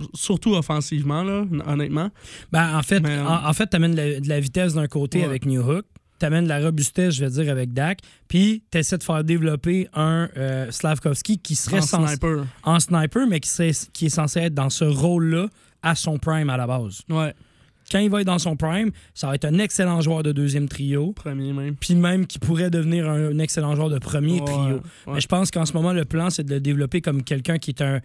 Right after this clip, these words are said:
Speaker 2: un vrai top six en attaque, à la
Speaker 1: Ouais,
Speaker 2: base.
Speaker 1: ouais, ouais. Puis honnêtement, euh, très bon camp d'entraînement pour, euh,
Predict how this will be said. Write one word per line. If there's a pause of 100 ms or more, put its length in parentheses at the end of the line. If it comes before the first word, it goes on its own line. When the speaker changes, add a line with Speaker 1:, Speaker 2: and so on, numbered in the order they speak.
(340)
Speaker 2:
un
vrai
top
six
en
attaque,
à
la
Speaker 1:
Ouais,
Speaker 2:
base.
Speaker 1:
ouais,
ouais.
Puis
honnêtement,
euh, (240)
très
bon
camp
d'entraînement
pour,
euh,